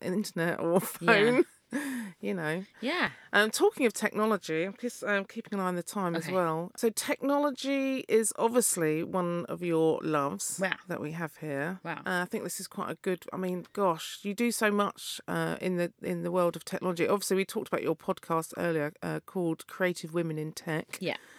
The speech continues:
Speaker 1: Um, and you are, in, I don't wanna say it wrong, is it, um, witchy?
Speaker 2: Witch, but, but,
Speaker 1: Witch,
Speaker 2: but lots of
Speaker 1: ah.
Speaker 2: people do say witchy, and I think
Speaker 1: I
Speaker 2: that's
Speaker 1: think, I
Speaker 2: cool.
Speaker 1: don't know why I said witchy. I think it, I think that I, I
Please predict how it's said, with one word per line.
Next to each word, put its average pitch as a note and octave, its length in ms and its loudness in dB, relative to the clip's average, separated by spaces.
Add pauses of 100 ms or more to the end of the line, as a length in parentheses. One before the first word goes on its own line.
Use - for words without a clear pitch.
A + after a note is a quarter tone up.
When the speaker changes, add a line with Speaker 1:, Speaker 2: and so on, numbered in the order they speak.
(480)
Speaker 1:
Um, E3+ 560 0
and F3 340 -4
you F#3+ 380 0
are, F3+ 340 2
in, - 160 -4
I E3+ 80 0
don't A3 140 2
wanna G3+ 100 2
say G3 220 2
it F3 80 2
wrong, E3 240 0
is F3+ 160 -2
it, F3+ 120 2 (220)
um, F#3 460 -2
witchy? B3 500 0 (180)
Speaker 2:
Witch, - 480 -2
but, G#3 120 2
but, - 20 -4
Speaker 1:
Witch, A#3 240 6
Speaker 2:
but A#3 100 4
lots C4 200 8
of A3+ 60 4
Speaker 1:
ah. - 20 6
Speaker 2:
people A3 180 6
do C#4+ 220 4
say A#3+ 180 2
witchy, F#3+ 480 2
and C#3+ 100 -2
I F#3 60 -2
think A3 140 2
Speaker 1:
I - 20 4
Speaker 2:
that's D#4 100 2
Speaker 1:
think, C#4 140 6
I A3 60 0
Speaker 2:
cool. A3 60 4
Speaker 1:
don't B3 160 6
know A3 100 6
why A3+ 180 6
I G3+ 40 4
said G3 200 0
witchy. F3+ 320 2
I E3 40 6
think - 200 0
it, G3+ 180 -2
I F3+ 60 -2
think G#3 280 -4
that - 280 0
I, - 60 -6 (100)
I F#3+ 140 2